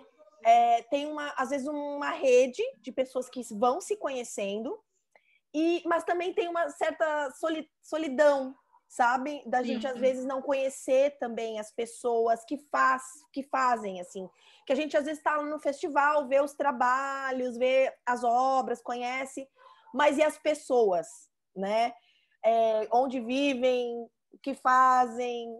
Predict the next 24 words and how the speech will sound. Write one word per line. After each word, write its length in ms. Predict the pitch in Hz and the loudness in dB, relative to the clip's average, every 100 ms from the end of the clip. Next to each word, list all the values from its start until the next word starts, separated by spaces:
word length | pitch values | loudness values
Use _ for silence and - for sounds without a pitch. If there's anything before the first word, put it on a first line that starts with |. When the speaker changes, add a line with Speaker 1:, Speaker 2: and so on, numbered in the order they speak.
| - | -6
Speaker 1:
como 240 | - 254 254 | 0 2 2
que 80 | 302 | 0
Speaker 2:
<laughs> 400 | 294 285 - 277 | -4 -4 -10 -10
O 40 | |
que 180 | 277 311 | -8 -2
comem, 640 | 311 285 294 262 254 240 240 | 4 6 6 4 0 -2 -4
onde 240 | 277 285 | -4 -4
Speaker 1:
o 20 | |
que 140 | 262 277 | -6 4
comem, 320 | 294 320 311 - | 8 8 4 2
como 160 | 302 302 | 0 4
sobre, 320 | 302 285 269 | 4 6 6
né? 280 | 262 302 370 - 349 | 8 6 4 2 0
<laughs> 1300 | - - 640 - 539 - - _ 640 - - - | 2 2 2 2 0 0 -4 _ -8 -6 -6 0
Do 120 | 330 262 | 4 4
que 100 | - | 4
se 100 | 349 | 6
alimentam. 960 | 339 339 302 339 370 302 285 262 262 - - - | 6 6 8 8 6 4 6 6 2 -4 -2 6
Speaker 2:
É, 200 | 294 320 | 8 8
do 120 | 330 | 4
que 80 | 330 | 2
se 120 | 330 | 2
alimentam. 640 | 311 285 254 311 302 269 220 | 4 4 2 2 -2 -2 2
<laughs> 140 | 285 | 4